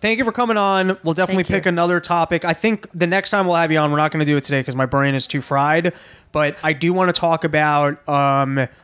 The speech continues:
Speaker 1: logical fallacies, 'cause I think that that's an important topic, just being able to recognize bad arguments.
Speaker 2: Yes.
Speaker 1: Um, and I think that there are a lot of them. I went through what you sent me, but there's still,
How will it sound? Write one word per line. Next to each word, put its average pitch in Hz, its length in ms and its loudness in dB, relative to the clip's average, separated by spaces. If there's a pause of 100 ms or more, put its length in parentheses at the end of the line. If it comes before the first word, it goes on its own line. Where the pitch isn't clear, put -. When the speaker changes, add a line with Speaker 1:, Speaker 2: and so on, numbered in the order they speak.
(180)
Speaker 1:
logical 151 520 0
fallacies, 151 720 0
'cause 151 120 -4
I 139 80 0
think 143 180 -4
that 147 100 -4
that's 143 260 0
an 151 60 -2
important 143 400 -2
topic, 139 400 0
just 135 160 -4
being 139 160 -2
able 135 140 0
to 139 100 -6
recognize 135 800 0 (300)
bad 139 320 0
arguments. 170 760 0
Speaker 2:
Yes. 165 140 -4
Speaker 1:
Um, 143 280 0
and 143 200 -2
I 139 80 2
think 147 200 -4
that 147 100 -4
there 147 100 0
are 143 60 2
a 135 60 0
lot 139 240 0
of 131 40 -6
them. 135 220 -2
I 143 100 0
went 190 180 -2
through 190 100 0
what 185 120 0
you 156 80 0
sent 160 240 0
me, 160 80 0
but 147 160 -2
there's 143 160 -2
still, 147 580 0